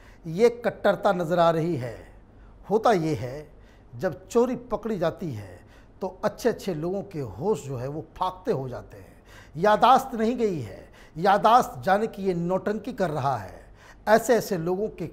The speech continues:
लिए ही कोर्ट को बाकायदा नार्को टेस्ट करवाना चाहिए, वो सारी पोल पट्टी खोल देगा। अभी तो सिर्फ याददाश्त गई है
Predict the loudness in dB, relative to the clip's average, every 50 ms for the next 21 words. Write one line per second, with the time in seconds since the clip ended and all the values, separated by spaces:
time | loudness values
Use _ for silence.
0 | -14 -14 -10 -8 -6 -2 -2 -2 -2 -2 -4 -6 -8 -10 -14 -18 -20 -20 -20 -20
1 | -20 -20 -20 -8 2 6 8 8 8 8 4 -4 -6 -6 -6 -8 -12 -16 -20 -20
2 | -20 -20 -20 -16 -4 -2 -2 2 4 6 6 6 6 4 2 2 -2 -8 -14 -16
3 | -20 -20 -16 -12 -8 -2 2 4 4 4 4 2 -2 -4 -4 -6 -12 0 2 2
4 | 2 2 -2 -6 -2 0 2 2 2 2 2 0 0 0 -2 -2 -2 -4 -6 -8
5 | -8 -8 -10 -14 -18 -20 -10 -4 -4 -4 -4 -4 0 2 4 4 4 2 -2 -2
6 | 4 6 6 6 4 2 -6 -6 -6 -6 -8 -8 -6 -4 -4 -4 -2 -2 -4 -4
7 | -6 -8 -10 -12 -14 -18 -20 -6 -2 0 0 0 0 -2 -2 -2 -2 -2 -4 -4
8 | -4 -2 0 0 2 4 6 4 4 2 -2 -6 -4 -4 -4 -4 -6 -10 -12 -16